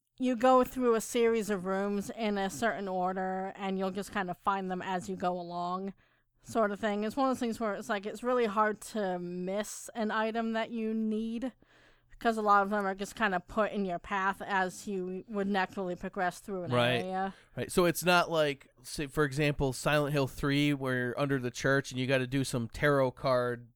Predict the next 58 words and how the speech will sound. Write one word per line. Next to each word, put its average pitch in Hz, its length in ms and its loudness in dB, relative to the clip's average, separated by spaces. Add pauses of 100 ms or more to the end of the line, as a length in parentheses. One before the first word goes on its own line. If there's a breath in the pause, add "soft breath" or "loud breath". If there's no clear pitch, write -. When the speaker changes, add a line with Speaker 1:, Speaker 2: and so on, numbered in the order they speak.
(100)
Speaker 2:
shuffling - 560 0
in 226 60 10
Speaker 1:
Oh, 220 120 10
Speaker 2:
order 202 120 2
Speaker 1:
God, 185 240 6
Speaker 2:
to 196 60 4
Speaker 1:
no, 180 180 2
nothing 196 320 0
like 175 200 -8
that. 185 420 -8
Speaker 2:
So 160 120 -2
nothing 165 380 4
obtuse 147 480 2
like 127 160 2
that. 117 240 4
Those 190 180 4
are 277 60 0
the 240 60 4
Speaker 1:
Nothing 233 100 4
Speaker 2:
kind 302 140 6
of - 40 6
Speaker 1:
like 294 80 0
Speaker 2:
puzzles 240 260 2
that 202 60 4
Speaker 1:
that. 190 60 8
Speaker 2:
I 170 100 6
get 151 160 -4
frustrated 156 520 2
with 147 140 2
really 135 280 2
easily, 131 300 0
'cause 139 140 -6
it's 135 200 -8
like, 143 180 0
I 135 100 2
don't 147 200 0
understand, 135 400 -6
like, 131 160 -2
I 123 100 -2
don't 131 300 -4
understand 127 540 -4
tarot 139 320 2
cards, 143 360 0
so 139 80 -4
it's - 100 -14
like, 127 120 -2
how 139 160 4
am 143 100 4
I 143 60 4
Speaker 1:
Yeah, 139 40 2
Speaker 2:
supposed 139 280 -2
to 139 60 -2
Speaker 1:
yeah. - 60 -4
Speaker 2:
be 143 100 -2
able 135 140 -2
to 127 80 -2
do 135 220 -8
this? 131 280 -6